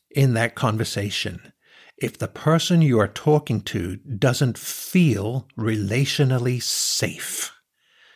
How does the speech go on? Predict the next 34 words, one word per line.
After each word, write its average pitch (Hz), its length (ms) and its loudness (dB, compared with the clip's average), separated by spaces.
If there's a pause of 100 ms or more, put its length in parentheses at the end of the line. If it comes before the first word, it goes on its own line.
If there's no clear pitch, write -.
(180)
about 101 400 -4
that 110 200 -4
conversation. 101 840 -4 (1120)
And 95 180 -6
if - 60 -18
they 151 160 4
feel 165 300 4
that 127 140 2
you're 131 180 4
out 147 160 2
to 147 80 2
get 139 240 4
them, 139 300 4
you're 107 140 0
out 123 160 0
to 139 80 2
hurt 135 260 0
them, 131 180 2
you're 104 220 0
only 131 200 2
out 127 200 0
for - 120 0
yourself, 120 640 2 (240)
you 123 100 0
don't 120 220 -2
care 120 220 2
about 113 320 0
them, 101 360 -4 (400)
that 135 200 0
conversation 131 800 0
will 98 140 -2
never 107 420 0
go 135 240 4
anywhere. - 760 -6